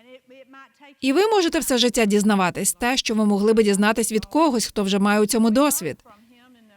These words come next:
Від нього ми за рік дізнались стільки, що це змінило наше життя. Буквально за дев'ять місяців чи за рік.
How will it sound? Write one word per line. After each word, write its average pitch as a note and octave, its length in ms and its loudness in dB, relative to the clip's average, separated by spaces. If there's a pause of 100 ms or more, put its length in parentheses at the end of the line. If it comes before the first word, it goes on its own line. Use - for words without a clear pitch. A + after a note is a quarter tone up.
(200)
Від A3+ 220 0
нього F4+ 220 2
ми C4+ 120 4
за A3 100 6
рік B3+ 180 0
дізнались A3+ 500 0
стільки, D4+ 440 -2
що A3+ 180 -2
це A3+ 160 0
змінило G#3 460 2
наше A3+ 340 0
життя. C4 520 -2 (2000)
Буквально B3 460 2
за G3+ 120 0
дев'ять A#3 380 0
місяців A3+ 520 -2
чи B3 140 -2
за F#3+ 160 -2
рік. A3+ 380 -6